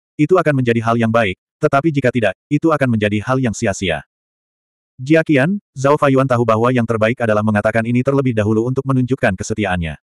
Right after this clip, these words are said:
"Silakan panggil adikku Presiden Yu." Yu Tianjiao membanting meja dan memperingatkan, "Kalian semua di sini, buka telinga kalian. Ayah saya sudah meninggal, jadi saudara perempuan saya yang memimpin perusahaan ini. Jangan perlakukan dia dan aku sebagai juniormu.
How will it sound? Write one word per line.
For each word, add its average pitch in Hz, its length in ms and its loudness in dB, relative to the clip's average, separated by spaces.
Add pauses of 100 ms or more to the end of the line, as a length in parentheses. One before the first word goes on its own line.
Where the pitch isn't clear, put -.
(640)
"Silakan 151 400 2
panggil 147 320 0
adikku 131 320 0
Presiden 135 420 0
Yu." 92 300 -4 (240)
Yu 151 160 2
Tianjiao 156 420 4
membanting 127 380 2
meja 117 240 2
dan 117 160 2
memperingatkan, 117 640 0 (180)
"Kalian 147 300 2
semua 127 240 0
di 113 80 -2
sini, 107 400 -2
buka 151 240 2
telinga 123 320 0
kalian. 92 400 -2 (560)
Ayah 156 260 2
saya 147 220 0
sudah 135 160 0
meninggal, 127 480 0 (160)
jadi 123 240 0
saudara 127 240 2
perempuan 120 340 0
saya 123 300 0
yang 113 160 0
memimpin 120 340 0
perusahaan 117 480 -2
ini. 85 320 -6 (560)
Jangan 151 320 0
perlakukan 143 480 2
dia 120 160 2
dan 113 160 2
aku 135 160 0
sebagai 135 400 2
juniormu. 101 480 -2